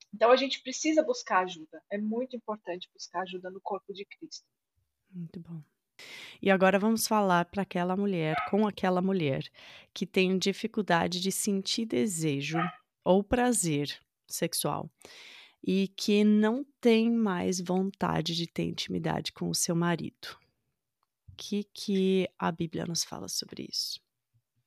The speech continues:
Speaker 1: É, às vezes, é, o casal vai se distanciando tanto que aí chega num ponto que eles, simplesmente, eles pararam e eles não sabem mais como retomar, né?
Speaker 2: Uhum.
Speaker 1: E é,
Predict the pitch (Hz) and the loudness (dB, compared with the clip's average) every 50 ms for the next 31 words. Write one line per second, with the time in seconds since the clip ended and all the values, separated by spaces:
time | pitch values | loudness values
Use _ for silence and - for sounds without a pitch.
0 | _ _ _ _ _ _ _ _ _ _ _ _ _ - 190 185 170 156 156 175 | _ _ _ _ _ _ _ _ _ _ _ _ _ -4 -4 -4 -2 -2 -2 -4
1 | 180 175 180 202 202 214 214 208 202 - - - - - _ _ _ _ - 185 | -4 -4 -4 -2 -2 -2 -4 -6 -12 -14 -18 -20 -20 -20 _ _ _ _ -8 -6
2 | 180 175 170 175 170 170 165 160 160 160 165 _ - 190 180 170 180 175 - 170 | -6 -4 -6 -6 -6 -6 -8 -8 -12 -14 -12 _ -8 -8 -6 -6 -6 -2 0 0
3 | 165 - - - _ - - - - 190 180 - - 196 196 220 233 220 - - | -2 -2 -6 -12 _ -14 -12 -8 -10 -10 -10 -8 -4 -4 -4 -2 -4 -8 -4 0
4 | 190 190 208 220 214 - - - 190 185 - - 180 160 180 180 196 196 - _ | 0 0 0 0 -4 -12 -12 -10 -4 -2 -2 -2 -2 -4 -6 -8 -8 -10 -14 _
5 | - 180 190 208 208 - 185 - - - 202 190 185 185 180 190 - - - - | -4 -2 -2 -2 -6 -8 -14 -20 -16 -8 -6 -4 -4 -4 -6 -10 -12 -12 -12 -14
6 | - - _ _ _ _ _ _ _ _ _ _ _ _ - - 233 214 226 - | -16 -20 _ _ _ _ _ _ _ _ _ _ _ _ -10 -10 -10 -10 -10 -8
7 | 240 240 240 240 240 - 247 220 - - - - _ 233 226 240 247 233 208 208 | -6 -6 -6 -4 -2 -4 -4 -4 -4 -10 -16 -2 _ 2 4 6 6 6 6 6
8 | 202 208 220 226 233 247 254 233 220 208 202 202 202 208 214 - - - 196 180 | 6 4 2 2 0 -2 -4 -6 -4 -4 -4 -4 -6 -8 -10 -12 -12 -10 -6 -6
9 | 185 185 202 202 196 185 180 - - - 185 196 202 190 190 185 - - - 208 | -6 -6 -6 -8 -8 -8 -8 -8 -12 -18 -16 -14 -14 -10 -10 -10 -10 -8 -10 -8
10 | 226 262 226 175 160 _ _ _ _ _ _ _ _ _ - 185 180 170 175 180 | -8 -6 -8 -8 -10 _ _ _ _ _ _ _ _ _ -10 -8 -8 -6 -8 -10
11 | 175 - _ _ _ _ _ _ _ _ _ _ _ _ 180 180 170 165 160 165 | -12 -14 _ _ _ _ _ _ _ _ _ _ _ _ -10 -6 -4 -2 -2 -2
12 | 170 175 175 170 170 165 - - | -2 -2 -4 -4 -6 -8 -10 -12